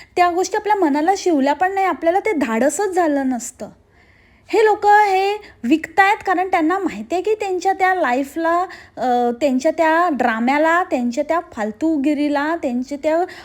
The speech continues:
अब्रू चव्हाट्यावर आणण्याला खूप किंमत आहे बाजारामध्ये. लोक त्याला भरभरून पाहणार आहेत, मजा घेणार आहेत आणि त्याच्यामध्ये ह्यांना काहीच वाटत नाही आहे. ना बोमलीला वाटतंय,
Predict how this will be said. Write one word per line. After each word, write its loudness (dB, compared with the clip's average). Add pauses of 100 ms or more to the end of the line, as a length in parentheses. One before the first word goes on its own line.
अब्रू 4 (240)
चव्हाट्यावर 4
आणण्याला 2 (260)
खूप -2
किंमत 4
आहे 4
बाजारामध्ये. -6 (1120)
लोक 2 (400)
त्याला 2 (220)
भरभरून 2
पाहणार -2
आहेत, -2
मजा 2
घेणार -4
आहेत -8
आणि -6
त्याच्यामध्ये -4 (260)
ह्यांना -4
काहीच -6
वाटत 0
नाही -12
आहे. -20 (1160)
ना -2
बोमलीला 6
वाटतंय, 2